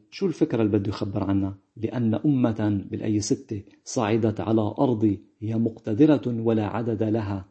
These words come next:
أسنانها أسنان الأسد ولها أنياب لبؤة". بالآية سبعة،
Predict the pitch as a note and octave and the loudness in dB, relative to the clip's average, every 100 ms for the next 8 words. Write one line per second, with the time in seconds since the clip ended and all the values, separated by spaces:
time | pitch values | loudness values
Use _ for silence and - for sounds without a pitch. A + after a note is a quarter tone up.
0 | _ _ - G#2+ - B2+ B2+ A#2 A#2 - | _ _ -12 -10 -2 2 2 2 0 -4
1 | B2 A#2 B2 A#2 B2 - - D3 C#3 - | -6 -2 0 0 -2 -4 -2 2 2 0
2 | _ _ _ A2 A2+ G#2 G#2 G#2+ G#2+ A#2 | _ _ _ 4 4 4 0 0 2 4
3 | G#2 G#2+ G2 G#2+ G#2 G2 F#2 _ _ _ | 4 2 2 2 2 -2 -8 _ _ _
4 | _ _ _ _ A2+ A#2 A2 G#2 B2 G2+ | _ _ _ _ -6 2 2 4 0 0
5 | F#2 G#2 | -4 -6